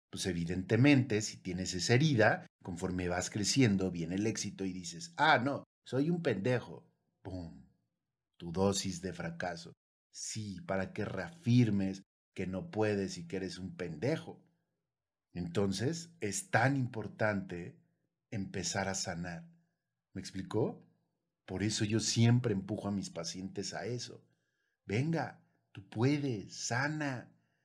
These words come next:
Yo sé que va a doler", ¿no? Yo me caí un día en la moto y se me enterró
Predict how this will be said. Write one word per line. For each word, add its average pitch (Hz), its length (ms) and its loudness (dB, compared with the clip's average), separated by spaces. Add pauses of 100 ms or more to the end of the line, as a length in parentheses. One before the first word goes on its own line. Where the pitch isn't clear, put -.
(200)
Yo 101 140 -6
sé 143 240 0
que 156 120 0
va 131 100 2
a 123 60 2
doler", 95 400 -4 (600)
¿no? 104 200 0
Yo 117 200 2
me 113 160 2
caí 98 320 2
un 107 160 0
día 104 240 4
en 95 100 2
la 90 80 0
moto 92 540 -4 (280)
y 101 80 -8
se 101 120 0
me 101 100 0
enterró 101 640 -2